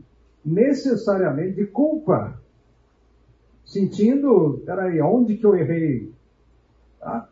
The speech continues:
Pode ser, pode ser. Tá? Que tem alguma coisa que semeamos errado. Eu já mencionei pra vocês aqui no primeiro encontro que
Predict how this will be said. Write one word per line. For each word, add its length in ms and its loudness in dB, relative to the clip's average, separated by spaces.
Pode 220 -4
ser, 280 -4
pode 220 -10
ser. 160 -18
Tá? 160 -14
Que 80 -4
tem 320 -4
alguma 380 -4
coisa 320 -4
que 160 -6
semeamos 600 0
errado. 320 -2
Eu 100 -6
já 120 -4
mencionei 640 -2
pra 200 -8
vocês 560 -10
aqui 480 -10
no 140 -8
primeiro 420 -6
encontro 580 -8
que 680 -4